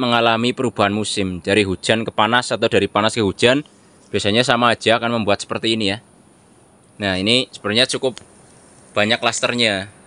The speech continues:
hanya saja sedikit belum rezeki aja ya, akibatnya kurang mulus. Nah, ini bisa dibuang langsung, kita pertahankan, nanti kita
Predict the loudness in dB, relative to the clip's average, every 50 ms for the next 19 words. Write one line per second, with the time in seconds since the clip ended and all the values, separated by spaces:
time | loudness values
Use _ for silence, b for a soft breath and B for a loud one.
0 | -14 -10 -8 -4 -4 -4 -2 0 2 2 2 0 -2 -8 _ _ -20 -20 _ -14
1 | -10 -10 -6 -4 -4 -2 0 0 0 -2 -2 _ _ _ _ _ _ -20 -20 -20
2 | -20 -20 -20 -20 -20 -20 -20 -20 -20 -20 -20 -20 -20 -20 -20 -20 -20 -20 -18 -16
3 | -16 -16 -16 -16 -18 -18 -16 -14 -12 -12 -12 -14 -16 -18 -18 -16 -4 0 2 4
4 | 6 6 6 6 6 4 4 2 2 4 4 4 4 2 2 4 4 4 2 0
5 | -4 -12 -20 -20 -20 -20 -20 -20 -20 -20 -20 -20 -20 -20 -20 -8 -4 -2 0 0
6 | 0 0 0 2 2 2 2 0 0 0 0 2 2 2 2 2 2 2 2 2
7 | -2 -2 -4 -6 -8 -12 -20 -20 -20 -20 -20 -20 -20 -20 -20 -20 -20 -20 -20 -20
8 | -20 -20 -20 -20 -20 -20 -14 -4 0 0 2 4 2 2 2 0 -2 -6 _ _
9 | _ -20 -20 -20 -20 -20 -20 -8 -4 -2 0 2 2 2 4 4 2 2 0 -4
10 | _ _ _ _ _ -6 -6 -6 -2 2 2 2 4 4 2 2 0 -2 -4 -4
11 | -2 -2 0 0 0 -2 -2 -2 -2 0 0 0 0 -2 -2 -2 0 0 2 2
12 | 2 2 2 -2 _ _ _ _ _ _ _ _ _ _ -14 -4 0 2 2 4
13 | 2 2 0